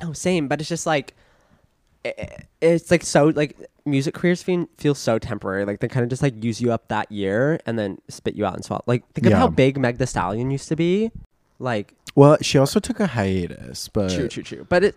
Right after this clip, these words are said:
Speaker 1: even, like,
Speaker 2: No, I know what you mean.
Speaker 1: but, like, uh, yeah, I
Speaker 2: There's
Speaker 1: don't
Speaker 2: this,
Speaker 1: know.
Speaker 2: like, initial, like, crazy buildup,
Speaker 1: Yeah.
Speaker 2: and then it just, like, sort of plateaus and
Speaker 1: Yeah, they just, like,
Speaker 2: dips.
Speaker 1: pla-, yeah, yeah, yeah, yeah. But yeah, that's my take.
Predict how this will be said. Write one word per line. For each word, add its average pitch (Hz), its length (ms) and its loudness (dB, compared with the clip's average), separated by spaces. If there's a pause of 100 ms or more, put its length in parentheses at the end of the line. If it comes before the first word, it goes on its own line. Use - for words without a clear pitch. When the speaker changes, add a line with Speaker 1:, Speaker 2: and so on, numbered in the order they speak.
Speaker 1:
even, 226 220 2
like, 196 100 4
Speaker 2:
No, 120 180 10
I 113 60 8
know 117 140 8
what 120 100 6
you 110 100 2
mean. 90 460 0
Speaker 1:
but, - 160 6
like, 180 320 6
uh, - 220 -8
yeah, 143 420 6
I - 60 2
Speaker 2:
There's 127 120 10
Speaker 1:
don't 139 100 6
Speaker 2:
this, 131 120 8
Speaker 1:
know. 135 60 8
Speaker 2:
like, 107 80 4
initial, 117 480 6
like, 117 240 0
crazy 107 560 4
buildup, 98 540 0 (340)
Speaker 1:
Yeah. 110 200 4
Speaker 2:
and 110 120 8
then 104 80 6
it 98 80 4
just, - 240 0
like, 95 100 0 (240)
sort 101 240 0
of 90 100 -2
plateaus 87 680 -6
and 98 100 -6
Speaker 1:
Yeah, 120 100 2
they 110 140 -2
just, 87 140 -4
like, 139 100 -4
Speaker 2:
dips. - 220 -12
Speaker 1:
pla-, 113 180 -2
yeah, 104 160 2
yeah, 98 140 2
yeah, 95 160 -2
yeah. 92 180 -2 (640)
But 95 120 -4
yeah, - 140 -10 (100)
that's 117 220 -8
my 95 100 -6
take. 90 300 -12